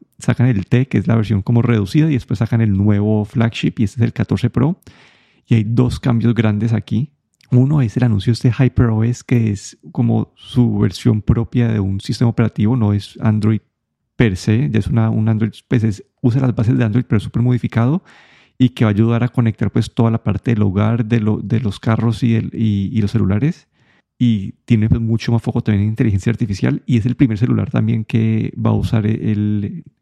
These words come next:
el Snapdragon ocho generación tres. Y no sé,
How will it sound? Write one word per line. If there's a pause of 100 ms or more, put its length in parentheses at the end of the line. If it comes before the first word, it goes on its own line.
(120)
el
Snapdragon
ocho
generación
tres. (560)
Y
no
sé,